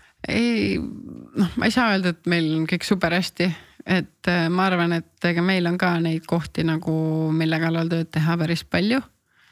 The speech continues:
Aga ma pean tunnistama, et ega väga nagu ei räägita sellistest asjadest, et need on ikkagi üldiselt, äh, hoitakse enda teada siuksed asjad. Et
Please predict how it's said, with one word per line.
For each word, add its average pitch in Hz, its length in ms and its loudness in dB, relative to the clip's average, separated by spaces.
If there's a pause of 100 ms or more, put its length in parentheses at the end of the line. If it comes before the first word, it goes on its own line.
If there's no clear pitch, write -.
(480)
Aga 180 560 2 (880)
ma 185 140 4
pean 196 220 2
tunnistama, 196 600 0
et - 400 -6
ega 190 120 -2
väga 180 380 2 (140)
nagu 160 340 -2
ei 160 140 0
räägita 165 540 -2
sellistest 165 600 -2
asjadest, - 580 -2
et - 120 -6
need 165 160 2
on 165 120 2
ikkagi 170 440 -2 (240)
üldiselt, 165 500 -2 (280)
äh, 160 260 2
hoitakse 220 480 0
enda 269 220 2
teada 214 340 0
siuksed 190 380 -2
asjad. 185 420 0 (880)
Et 165 240 2